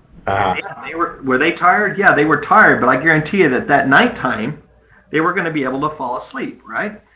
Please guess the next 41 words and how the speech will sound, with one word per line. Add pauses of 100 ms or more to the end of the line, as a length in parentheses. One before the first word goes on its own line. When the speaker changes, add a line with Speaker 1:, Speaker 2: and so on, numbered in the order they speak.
(260)
Speaker 2:
Because
they
were
that
tired.
And
now
when
they
wake
up
the
next
morning,
they're
on
a
day (120)
shift
for
that
whole
next
eight
days.
They're
on
a
day (100)
shift.
You
can (100)
shift
forward. (280)
You
can't
all
of
a
sudden
say,